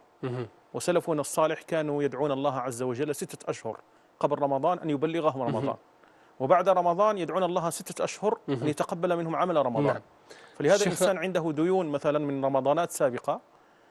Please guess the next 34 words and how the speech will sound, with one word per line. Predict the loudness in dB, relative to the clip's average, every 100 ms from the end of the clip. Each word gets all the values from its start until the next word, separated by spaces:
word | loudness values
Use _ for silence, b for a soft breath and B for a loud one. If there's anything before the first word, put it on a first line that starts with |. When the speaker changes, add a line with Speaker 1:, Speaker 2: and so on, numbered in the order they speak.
| b _ -18
Speaker 2:
فالوقت | -4 2 2 0
الضروري | 2 2 4 2 0 -8 -10
Speaker 1:
أها. | -8 -6 -8 -14 _ -2
Speaker 2:
هو | -2
شعبان، | 2 2 2 0
يعني | -4 -4
Speaker 1:
صحيح. | 0 2
Speaker 2:
بمعنى | 2 2
أنها | 0 -2 0 0 2
Speaker 1:
نعم. | 0
Speaker 2:
فرصة | 0 -2 0 -2
أخيرة | 0 0 0
أن | -2
الإنسان | -6 -4 -2 -4 -6 b b
يقضي | -2 0 0
ما | 2
عليه | 2 0 0 2
Speaker 1:
نعم. | 4 4
Speaker 2:
إذا | 2
كان | 2 0
الأمر | 0 0 -2
متيسر. | -2 -4 -4 -10 2
Speaker 1:
ونترك | 10 10 10 6 2 4
كيفية | 2 2 0 -2
استقبال | -2 0 2 6 4
شهر | 4 0 2
رمضان | 4 6 6 4 0
المبارك | 2 2 2 2 6 6 6
Speaker 2:
نعم. | 4
Speaker 1:
بعدما | 0 0 -2 -2
نستقبل | -4 0 0 0 2 4 2 B B B
هذه | 6 6 0
المكالمة | -4 0 -2 0
الهاتفية. | -4 -4 -6 0 0 0 -6 -6 0 4 6 8